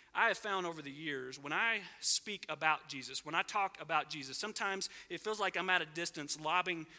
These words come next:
scriptures at people from a distance. It's like, "Yeah, did you know Jesus did this? And did you, do you know about this in the Bible?" And it kinda seems like it's a, it's at a distance, and people feel that distance. And a lot of people are like, <laughs> "I don't really care."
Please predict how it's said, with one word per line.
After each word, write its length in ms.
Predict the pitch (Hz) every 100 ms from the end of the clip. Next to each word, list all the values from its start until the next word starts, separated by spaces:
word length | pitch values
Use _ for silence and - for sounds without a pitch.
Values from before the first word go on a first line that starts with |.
| - - _ _
scriptures 720 | - - 214 208 - 139 - 147
at 100 | 151
people 260 | 185 165
from 180 | 156 147
a 40 | 143
distance. 400 | 147 139 131 139
It's 140 | 143
like, 160 | 147 143 - -
"Yeah, 140 | 190 202
did 180 | 190
you 80 | 196
know 140 | 254 226
Jesus 340 | 208 226 220
did 240 | 196 185
this? 380 | 170 220 240 -
And 120 | 180
did 140 | 170 165
you, 120 | 214 185
do 80 |
you 60 | 208
know 80 | 220
about 240 | 202 170
this 200 | 214 226
in 60 | 208
the 60 |
Bible?" 520 | 185 196 220 226 233 214
And 100 | 170
it 100 | 175
kinda 180 | 226
seems 220 | 214 226 196
like 140 | 190
it's 140 | 170
a, 60 | 160 -
it's 200 | 170 - -
at 100 | 175
a 40 | 147
distance, 500 | 151 202 175 143 151
and 100 | 151
people 240 | 214 170
feel 260 | - 262 294
that 220 | 165 147
distance. 640 | 214 - 170 143 - - - - _ _ _ _ _ -
And 80 | 147
a 40 |
lot 120 | 180 247
of 60 |
people 180 | 226 196
are 40 |
like, 200 | 170 151 151 - _ _
<laughs> 400 | _ _ - 180
"I 40 | 190
don't 140 | 180
really 160 | 208 214
care." 480 | - - 85 -